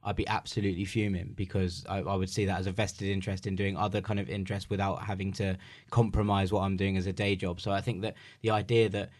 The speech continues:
if you have more than one job, you can't have interests in any, anything else is, is a mad line. The rest of us do that. The rest of us do that every day. We all have interests and, and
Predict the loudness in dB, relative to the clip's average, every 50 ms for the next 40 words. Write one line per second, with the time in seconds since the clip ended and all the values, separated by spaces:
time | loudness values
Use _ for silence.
0 | _ -8 -6 -4 -2 0 0 0 0 0 0 2 2 2 2 2 2 2 2 2
1 | 2 2 0 0 0 -2 -2 -2 -4 -2 -2 -2 -2 -2 -4 -4 -2 -2 -4 -4
2 | -4 -4 -4 -2 0 0 0 -2 -2 -2 -2 -2 -2 -2 0 0 0 0 0 0
3 | -2 -4 -6 -8 -18 -20 -20 -16 -8 -4 -4 -4 -2 -4 -8 -8 -6 -2 0 2
4 | 2 2 2 2 2 2 0 0 -2 -4 -2 -2 -4 -4 -2 -2 -2 -2 -2 -4
5 | -4 -4 -4 -4 -2 -2 0 0 2 0 -2 -2 -2 -2 -2 -2 -2 -4 -6 -2
6 | 0 2 2 2 2 0 0 0 0 -2 0 0 0 0 -2 -4 -6 -14 -20 -20
7 | -20 -20 -20 _ 0 2 4 4 4 4 4 0 0 0 -2 -2 -2 -2 -2 -2
8 | -2 -4 -6 -8 -10 -6 -4 -2 -2 0 -2 -4 -6 -10 -8 -6 -4 -4 -4 -4